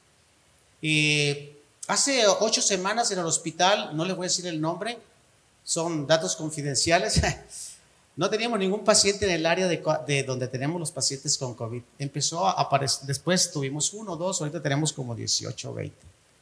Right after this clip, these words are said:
No se espanten, en el, en el año, el año pasado para esta época teníamos sesenta y no teníamos vacuna y los médicos no estaban vacunados.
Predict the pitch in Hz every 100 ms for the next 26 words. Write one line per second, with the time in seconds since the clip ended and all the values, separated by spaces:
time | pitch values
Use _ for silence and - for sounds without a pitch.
0 | _ _ _ _ _ 151 180 254 - 294
1 | 285 196 170 151 143 - 180 165 214 247
2 | 185 208 262 - 190 214 247 226 175 202
3 | 214 214 214 214 214 214 160 175 202 -
4 | 160 - 180 185 123 113 _ _ _ _
5 | _ _ 160 147 151 160 135 139 131 120
6 | 165 190 151 117 - 127 139 135 123 120
7 | 123 127 123 113 107 - - -